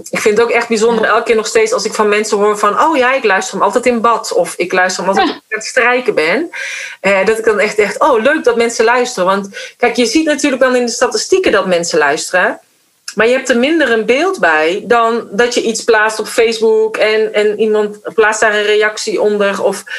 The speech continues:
Speaker 1: ehm, of je geeft een Insta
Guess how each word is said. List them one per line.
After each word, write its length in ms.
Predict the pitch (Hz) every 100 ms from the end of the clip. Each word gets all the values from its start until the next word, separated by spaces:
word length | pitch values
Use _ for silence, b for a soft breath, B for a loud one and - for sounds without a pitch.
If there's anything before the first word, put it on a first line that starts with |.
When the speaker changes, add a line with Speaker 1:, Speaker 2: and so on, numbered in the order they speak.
| B B B -
Speaker 1:
ehm, 520 | - 196 190 190 185 185 - _ _ _ -
of 120 | - 190
je 120 | 202
geeft 200 | 202 208
een 80 | 190
Insta 240 | 202 196